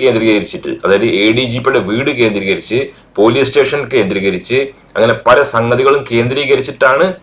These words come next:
ഇത് നല്ല സ്വസ്ഥമായിട്ട്, നല്ല സ്മൂത്ത് ആയിട്ട് നടന്നുകൊണ്ടിരിക്കുന്നത്. ഈ ഒരു കള്ളക്കടത്ത്, സ്വർണ്ണ കള്ളക്കടത്താണ്. പിന്നെ തുടരുകയാണ്. അവർ അവരുടെ സഹോദരനോടാണ് സംസാരിക്കുന്നത്. പക്ഷേ ഫോണിന്റെ അങ്ങേയറ്റത്ത് കേരളത്തിലെയും ബോംബെയിലെയും കള്ളക്കടത്ത്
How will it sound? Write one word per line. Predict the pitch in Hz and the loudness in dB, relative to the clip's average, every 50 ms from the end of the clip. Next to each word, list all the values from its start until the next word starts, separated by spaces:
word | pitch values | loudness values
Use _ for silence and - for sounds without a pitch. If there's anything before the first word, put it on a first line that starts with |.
| _ _ _ _ _ - 113 | _ _ _ _ _ -8 -2
ഇത് | 113 127 135 135 135 135 - - _ _ - 107 | 0 4 4 4 2 0 -4 -14 _ _ -2 0
നല്ല | 107 117 113 113 - | 0 0 0 -2 0
സ്വസ്ഥമായിട്ട്, | - 131 123 120 - - _ - 156 156 147 135 120 110 110 113 117 | 0 0 0 -2 -4 -8 _ -4 -2 2 2 2 2 2 0 0 0
നല്ല | 113 110 113 - | 0 0 -2 -4
സ്മൂത്ത് | - 135 143 156 165 160 160 143 | -6 -4 -2 0 0 2 2 2
ആയിട്ട് | 110 - 131 123 | 2 2 2 2
നടന്നുകൊണ്ടിരിക്കുന്നത്. | 107 95 101 101 107 110 98 92 95 101 101 104 117 113 92 113 | 2 2 2 0 0 0 -2 0 -2 -4 -2 -2 -4 -4 -4 -4
ഈ | 113 110 104 | -2 0 0
ഒരു | 120 120 - | -2 0 0
കള്ളക്കടത്ത്, | 104 92 90 90 85 - 87 82 85 87 - | 0 0 0 0 -2 -2 -4 -4 -4 -4 -2
സ്വർണ്ണ | 120 117 120 120 135 135 - | 0 0 2 2 0 0 0
കള്ളക്കടത്താണ്. | 117 101 95 95 95 - - - 90 73 65 - - | 0 0 0 0 0 -2 -2 -2 -4 -2 -4 -4 -4
പിന്നെ | 143 151 170 180 180 | 0 0 2 2 4
തുടരുകയാണ്. | 175 165 156 160 165 156 147 - - 78 - - - - - 117 | 4 4 4 4 4 4 4 4 2 0 -4 -10 -8 -2 2 2
അവർ | 131 156 180 180 - 135 | 4 6 4 4 4 4
അവരുടെ | 147 147 151 156 160 156 - - | 4 4 4 4 4 2 4 2
സഹോദരനോടാണ് | 139 120 - 131 139 139 135 147 147 143 156 151 147 143 131 127 139 123 - | 0 0 2 4 4 4 4 4 2 4 4 4 4 4 4 2 2 0 0
സംസാരിക്കുന്നത്. | 117 101 98 - 123 113 110 113 113 101 92 87 95 - 123 | -2 -2 0 2 2 2 2 2 0 -2 -2 -4 -2 0 0
പക്ഷേ | 117 - - 180 170 120 - - - - _ _ - | 0 2 2 2 2 2 2 -2 -8 -18 _ _ -2
ഫോണിന്റെ | - 127 135 147 160 165 165 175 - - - 120 123 | 0 2 4 4 4 4 4 4 4 4 2 0 0
അങ്ങേയറ്റത്ത് | 139 143 160 185 196 185 151 - - 139 139 139 151 147 - - 127 | 2 2 2 4 4 4 4 4 2 0 0 -2 -4 -6 -4 -2 2
കേരളത്തിലെയും | 127 131 143 156 - - 160 156 131 127 135 135 151 165 180 - - - _ - 101 113 | 2 2 4 4 2 2 2 0 0 0 0 0 -2 -6 -6 -8 -12 -18 _ -8 -2 2
ബോംബെയിലെയും | 135 151 165 175 185 185 196 190 196 190 190 185 180 139 98 - - - _ _ _ - 123 | 4 6 6 6 6 6 6 6 6 6 6 6 4 4 0 -4 -8 -16 _ _ _ 0 2
കള്ളക്കടത്ത് | 120 135 156 165 160 160 - 147 - - 165 | 2 4 4 2 2 2 2 0 2 0 -2